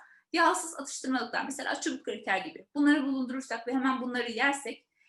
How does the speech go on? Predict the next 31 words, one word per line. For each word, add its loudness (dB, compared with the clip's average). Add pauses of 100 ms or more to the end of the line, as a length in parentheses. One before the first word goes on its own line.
(100)
yine 6
sabah -2
bulantılarımız -2
azalacak. -6 (360)
E, 0 (160)
bebeğe 2
hiç -10
zarar 6
vermeyen 6
yeni 8
nesil 2
ilaçlar 6
var. 0 (180)
İçinde 4
vitamin -2
içeren -2
ilaçlar -4
bunlar. -18 (260)
Doktorunuzun 0
tavsiyesiyle 0
bunlardan 2
kullanabilirsiniz. -4
Bunlar 2
da -6
sizi -10
çok -4
rahatlatacaktır. -6 (600)
Çok 0
fazla 4
yemek 2
yerine -2